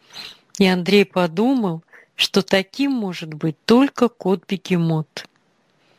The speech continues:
"Увидеть её ещё раз и забыть, если она не узнает его", подумал Андрей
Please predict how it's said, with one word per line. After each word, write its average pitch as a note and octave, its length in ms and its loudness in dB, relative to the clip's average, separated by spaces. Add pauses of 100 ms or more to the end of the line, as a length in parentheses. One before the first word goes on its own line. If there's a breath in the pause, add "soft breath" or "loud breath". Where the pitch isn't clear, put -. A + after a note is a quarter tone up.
(460)
"Увидеть G#3 680 2
её F#3+ 480 2
ещё G3 400 2
раз E3 580 0 (540 loud breath)
и A3+ 140 4
забыть, F3 760 -2
если F3+ 400 0
она F#3+ 300 0
не F3+ 160 -4
узнает E3+ 560 -4
его", D#3+ 440 -4 (640 loud breath)
подумал E3+ 500 -4
Андрей F3 680 0